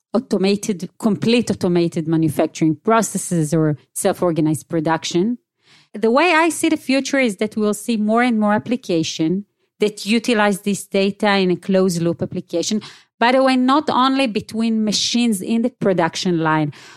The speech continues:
we'll start seeing more and more applications that close the loop between the manufacturing processes into the design processes or from the manufacturing into the full supply chain management.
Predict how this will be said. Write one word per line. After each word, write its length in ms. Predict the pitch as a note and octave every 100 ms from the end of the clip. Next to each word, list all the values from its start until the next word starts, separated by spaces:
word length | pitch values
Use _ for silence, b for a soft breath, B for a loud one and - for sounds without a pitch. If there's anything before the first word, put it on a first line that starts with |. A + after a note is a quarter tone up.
| B -
we'll 160 | G3+
start 400 | G3 - A3+ A3
seeing 340 | - A#3 G#3+ G#3
more 140 | G#3+
and 140 | G#3+
more 100 | G3
applications 720 | G3+ G3+ F#3+ - F#3 A#3 G#3+
that 240 | F3 F3+ -
close 320 | G3 G#3 G#3
the 100 | G3
loop 260 | F#3+ G#3 G3+
between 380 | G3 - G3
the 100 | F3+
manufacturing 760 | F3 E3+ E3 - G3+ G3+ B3 A3+
processes 600 | - A#3 - G#3+ B3 G#3+
into 300 | - G#3 G3+
the 140 | G#3 F3
design 540 | E3+ D3 F3 G3+ A3
processes 680 | A#3 A#3+ C#4 C4 C#4+ D4+ C#4 b b b -
or 300 | G3+ G3 F3+
from 340 | - A3 F#3+
the 80 | F#3
manufacturing 840 | F3 F3 - G3+ G3+ - G#3 F3+
into 340 | F3+ F3 - E3+
the 260 | F3 E3
full 480 | - - - - G3
supply 540 | F#3+ E3+ - E3 E3+
chain 480 | G#3 - B3 B3 B3
management. 760 | B3 B3 A#3 B3 C#4 D4 D4+